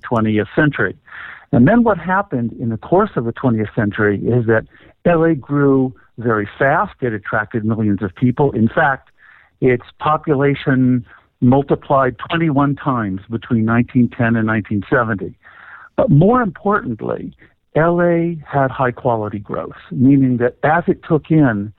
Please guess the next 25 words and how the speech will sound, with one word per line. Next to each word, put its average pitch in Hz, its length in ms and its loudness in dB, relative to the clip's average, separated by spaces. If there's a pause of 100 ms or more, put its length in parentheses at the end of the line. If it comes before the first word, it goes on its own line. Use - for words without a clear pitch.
(420)
these 127 180 2
millions 127 460 4
of 107 120 -4
people, 143 520 -2 (220)
it 143 220 2
also 151 680 0 (320)
moved 160 480 2
up 160 220 -2
the 151 80 2
ranks 131 500 0 (160)
of 127 220 0
American 131 600 2
metropolitan 123 760 -2
regions 120 480 0 (140)
in 110 120 -2
terms 135 380 2
of 120 180 0
its 117 160 0 (540)
per 131 160 -2
capita 120 420 -2
income 113 440 0
levels. 90 400 -2 (560)
And 139 260 4
it 131 240 -2 (260)
basically 180 680 0